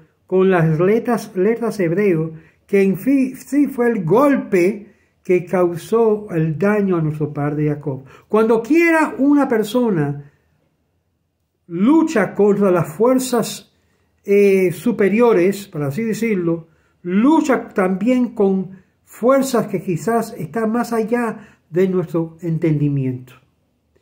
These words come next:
Cuando luchamos en este mundo, pensamos que estamos luchando contra carne y sangre, cuando en la realidad estamos luchando con un cierto principal y poder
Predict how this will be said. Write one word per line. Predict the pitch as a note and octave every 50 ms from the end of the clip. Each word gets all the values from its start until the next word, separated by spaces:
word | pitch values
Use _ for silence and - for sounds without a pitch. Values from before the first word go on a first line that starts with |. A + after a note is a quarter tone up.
| _ _ _ _ _
Cuando | - E3 E3 D#3+ E3
luchamos | D3+ D3 D3 - G3+ G#3+ A3+ A3+ A3 G#3+ - - - -
en | - F3 D#3+ F3
este | G#3 G3+ G3+ G#3+ G3
mundo, | F#3 G3 G#3+ A3 G#3+ G3+ F3+ D3 C3+ B2+ B2 B2+ - _ _ _ _ _ _ -
pensamos | F3 E3+ D#3+ - A3 A#3+ B3 -
que | -
estamos | - A3 A3+ A#3 G#3+ F#3+
luchando | F#3+ F#3 - A3+ B3 A3+ A3 G#3
contra | - G3+ F#3 E3 F3+ F#3 F3 E3+ D#3+ E3 - - _ _ _ _ _ _ _ _ _ _ _ _ _ _
carne | - G#3 A3 B3+ C4 B3+ A#3+ A3+ G#3
y | F#3+ F3 F3 E3+ E3
sangre, | D#3+ - G3+ G#3 A#3+ C4 B3 G#3+ G3 F#3 F3+ -
cuando | - - F#3+ F#3+ F#3+ F#3+
en | F#3+
la | F#3+ F#3
realidad | F3+ F#3 F#3 F3+ F#3 F3 G#3+ A#3+ A#3+ - - - - - _ _ _ -
estamos | G3 - - B3+ C4 B3+ B3 A3+
luchando | G#3+ G3 - A#3 A#3+ B3+ B3 A#3+
con | - G#3+ G3+
un | G#3 A#3 B3 A#3+ G#3 - - - _ _ _ _ _ _
cierto | _ - - - G#3+ A#3 B3+ B3 B3 B3 A#3+ A3+ A3+ -
principal | - F3+ F#3+ F3+ E3 D#3+ F#3 D#3+ - D3+ G3+ A3+ A#3 A#3
y | A3+
poder | G3 - - - F3 D#3+ D#3 D#3 D#3 G3 A3 A#3 A#3 A#3 A#3 - - -